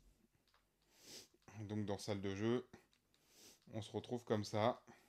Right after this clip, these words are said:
Et donc, bah, eh, on est sur, euh, un form factor de Game Boy Advance. Donc, euh, déjà, ce qu'on va faire,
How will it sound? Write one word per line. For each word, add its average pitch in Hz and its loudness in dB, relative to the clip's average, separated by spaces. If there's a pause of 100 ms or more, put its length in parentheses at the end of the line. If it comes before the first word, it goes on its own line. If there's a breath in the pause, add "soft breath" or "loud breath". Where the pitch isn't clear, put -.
(280 loud breath)
Et 117 2
donc, 117 4
bah, 104 4 (180)
eh, 101 0 (560)
on 113 4
est 113 8
sur, 110 4
euh, 98 8 (460 soft breath)
un - 6
form 117 10
factor 117 10
de 113 12
Game 104 12
Boy 101 12
Advance. 120 10
Donc, 98 0
euh, 95 2 (600 soft breath)
déjà, 101 4
ce 110 0
qu'on 104 2
va 95 6
faire, 127 6